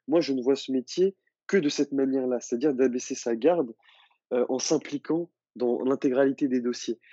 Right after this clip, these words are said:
Mais s'impliquer dans les dossiers, ça, ça veut dire aussi, heu, s-, heu, offrir une forme de vulnérabilité qui fait que ce qui va se passer dans ce dossier, heu, va nous affecter. Parce que, heu, fi-, finalement, il n'y a pas,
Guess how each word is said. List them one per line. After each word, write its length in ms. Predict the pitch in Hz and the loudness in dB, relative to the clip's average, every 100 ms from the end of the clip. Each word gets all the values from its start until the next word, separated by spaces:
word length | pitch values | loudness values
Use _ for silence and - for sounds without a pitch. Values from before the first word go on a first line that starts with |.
| _ | _
Mais 60 | 117 | -8
s'impliquer 500 | - 160 - 143 170 | -2 -2 -2 -2 2
dans 120 | 135 | 2
les 120 | 127 | 2
dossiers, 420 | 123 131 - 202 208 _ _ _ | 0 -4 -2 -2 -2 _ _ _
ça, 360 | - 139 127 | -4 0 0
ça 200 | - - | -2 -6
veut 180 | 113 123 | -2 -2
dire 260 | 120 143 131 | 0 0 0
aussi, 460 | 147 143 - 185 202 - _ _ - | 0 -2 -4 -6 -6 -10 _ _ -4
heu, 340 | 123 113 113 - - | 0 0 -2 -6 -16
s-, 400 | - - - - | -16 -16 -16 -8
heu, 400 | 135 127 120 127 | -4 -4 -4 -4
offrir 440 | - 135 - 185 160 | -2 -2 0 2 2
une 180 | 127 120 | 2 -2
forme 260 | - 147 | -2 0
de 120 | 123 | 2
vulnérabilité 960 | 123 139 139 135 123 120 123 123 185 202 _ - _ - | 0 2 2 2 0 -2 -4 0 0 0 _ -20 _ -14
qui 120 | 123 | -4
fait 240 | - 180 | 2 2
que 180 | 180 131 | 2 -2
ce 100 | - | -2
qui 120 | - | -4
va 100 | 127 | -4
se 80 | 120 | -2
passer 240 | 135 127 | -4 -2
dans 140 | 143 123 | -2 -2
ce 80 | 117 | -2
dossier, 400 | 120 - 190 196 _ _ _ - | -4 0 0 0 _ _ _ -8
heu, 280 | 120 113 110 | -4 -2 -4
va 220 | 113 107 | -2 2
nous 220 | 156 143 131 | 2 4 0
affecter. 480 | 127 139 - 120 - _ _ | 0 -4 -4 -6 -6 _ _
Parce 160 | - - | -10 -4
que, 220 | - 131 - _ _ - | 0 0 -2 _ _ -6
heu, 460 | 113 101 80 85 95 | -4 -2 -4 -8 -12
fi-, 200 | - 110 | -12 -14
finalement, 500 | - 120 120 156 160 | -6 -2 0 2 2
il 80 | |
n'y 120 | 127 120 | 2 0
a 60 | |
pas, 340 | 117 165 160 | 0 0 0